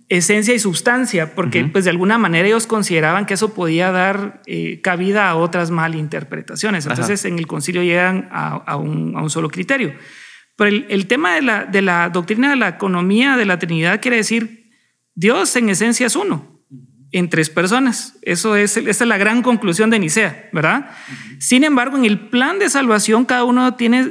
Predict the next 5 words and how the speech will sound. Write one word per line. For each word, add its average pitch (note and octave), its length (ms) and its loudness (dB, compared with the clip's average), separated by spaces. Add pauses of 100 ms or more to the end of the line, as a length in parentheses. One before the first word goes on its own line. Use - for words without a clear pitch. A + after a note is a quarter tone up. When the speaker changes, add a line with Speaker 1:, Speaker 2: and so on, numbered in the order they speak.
Speaker 1:
ellos A#3 260 0
tienen B3 420 2
cier-, A3 640 0 (260)
cierta A#3 440 0
operación G#3+ 680 -2